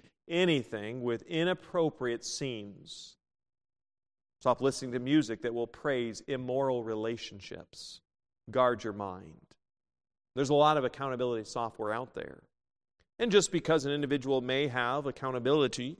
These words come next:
uh, doesn't necessarily mean there's an issue either. But it just says, "Listen, for my sake and for the sake of others, I'm gonna do it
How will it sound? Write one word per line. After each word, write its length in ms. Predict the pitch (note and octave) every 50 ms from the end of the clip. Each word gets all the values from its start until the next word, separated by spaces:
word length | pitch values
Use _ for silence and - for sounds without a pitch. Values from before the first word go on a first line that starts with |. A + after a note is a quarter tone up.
| _ _ _ _ _ _ _ _ _ _ _ _ _ _ _ _ -
uh, 100 | - -
doesn't 300 | C#3 C3+ D#3+ D#3+ C3 D3
necessarily 540 | C#3 C#3+ C#3 - D3 - - D3 C#3 C#3+ D3
mean 180 | C#3+ D3 D3+ D3+
there's 200 | D3 D3+ C#3+ D3
an 80 | D#3 E3
issue 320 | G3+ - - - C3+ D3
either. 340 | G3+ A3 G3 - - - - _ _ _ _ _ _ _ _ _ _ _ _ _ _ _ _ _ _ _ _ _ _ _ _ _ _ _ _ _ -
But 840 | B2 A2+ F#2+ - D3+ C#3+ C#3 C3+ C3 - - - - - _ _ _ -
it 200 | D#3+ D#3 D#3 C3
just 220 | A#2+ D#3 D#3 D3+
says, 280 | - D3 D3 D#3+ E3+ C3+
"Listen, 340 | F3 G#3+ G#3+ - G#3 D3 G#2+
for 140 | - C3 A#2+
my 240 | A2+ A#2 C3 C#3+
sake 400 | D#3 - - D#3+ D#3+ G3+ - -
and 120 | A#2+ G#2 G2+
for 80 | -
the 120 | A#2 A2+ A2+
sake 260 | - - C3+ C#3 -
of 100 | D#3 C3
others, 300 | C3 A2+ - G3 D#3 -
I'm 160 | B2 A2 A#2+
gonna 160 | B2+ C3 B2+
do 320 | B2 A#2 B2 D3+ G#2 - G#2+
it 320 | G2+ G#2+ B2+ C#3+ - -